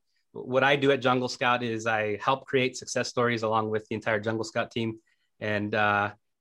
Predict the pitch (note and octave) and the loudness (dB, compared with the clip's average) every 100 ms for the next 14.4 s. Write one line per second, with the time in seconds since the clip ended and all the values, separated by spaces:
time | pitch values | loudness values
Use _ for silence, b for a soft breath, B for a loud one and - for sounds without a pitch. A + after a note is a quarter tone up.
0 | _ - B2 B2+ - - D#3+ D#3+ D3+ D3+ | _ -2 0 0 -6 -2 2 4 2 2
1 | C3+ C3 B2+ C3+ B2 A2 - - C3 B2 | 2 4 6 4 4 2 -4 -2 0 4
2 | B2 B2 A#2+ A#2 _ _ A2+ A2 A2 A2 | 4 4 2 -2 _ _ -4 -4 -2 -2
3 | G#2 B2+ C#3+ B2 B2+ B2+ C3 B2+ A#2+ - | 0 0 2 0 2 2 4 2 0 0
4 | B2 A#2+ A#2 - B2+ B2+ A#2+ A2+ C3 A#2+ | 0 0 -6 -10 -2 0 2 2 2 2
5 | A#2 A2+ _ _ _ _ C3+ D#3 E3 D3 | 0 -2 _ _ _ _ 2 6 6 6
6 | C#3 C#3 C3 B2+ B2 - B2 A2 B2+ A2+ | 6 6 6 2 0 2 2 2 -2 0
7 | B2 B2 - _ _ _ - A2 - C3 | 0 0 -6 _ _ _ -6 -2 0 2
8 | A#2+ B2 - A2+ A#2+ - A2 G#2+ - - | 0 -4 -2 0 0 0 -2 -2 -8 -6
9 | C3+ C#3 C#3 B2+ B2+ B2+ B2+ A2+ A2+ G#2+ | 2 4 6 6 6 4 2 0 0 -2
10 | A2 G#2+ G#2 G#2 - A2+ A#2 - C3 B2 | -4 -2 -2 -4 -8 -10 -8 0 4 4
11 | A#2 A2+ _ _ _ _ - G2 G2 F#2+ | 2 -2 _ _ _ _ -12 -6 -4 -6
12 | _ _ _ _ _ - C#3 C3+ C3 - | _ _ _ _ _ -4 0 0 0 -6
13 | - C3+ C3 C3 B2 A#2+ - B2+ B2 B2+ | -2 2 4 4 2 0 -2 -2 0 2
14 | C#3 C#3+ B2 G#2+ | 2 2 0 0